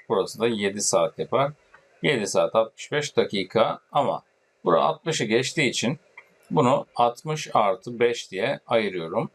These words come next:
Altmışı bir saat olarak buraya veriyorum. Orası sekiz saate yükseldi. Buradaki beş dakikayı da direkt olarak şöyle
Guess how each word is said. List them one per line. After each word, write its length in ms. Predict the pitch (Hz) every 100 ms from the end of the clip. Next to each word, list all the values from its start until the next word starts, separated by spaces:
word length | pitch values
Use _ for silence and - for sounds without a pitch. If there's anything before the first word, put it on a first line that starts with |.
| _ _ _ _ _ _ _ _
Altmışı 580 | - 160 - 139 113 98
bir 140 | 131
saat 340 | 131 127 104 95
olarak 400 | 90 82 82 -
buraya 260 | 127 139
veriyorum. 540 | 139 131 135 135 139 -
Orası 580 | 139 117 - - 151 -
sekiz 520 | - - 107 - 147
saate 460 | - - 98 95 -
yükseldi. 680 | 92 82 - 80 82 123 - _ _ _ _ _ _ _ _
Buradaki 600 | 185 160 156 165 160 165 -
beş 320 | 147 156 -
dakikayı 540 | 104 - 90 92 85
da 280 | 87 147 160 - _ _ _ -
direkt 320 | 143 90 -
olarak 380 | 73 87 127 -
şöyle 540 | - 76 90 120 131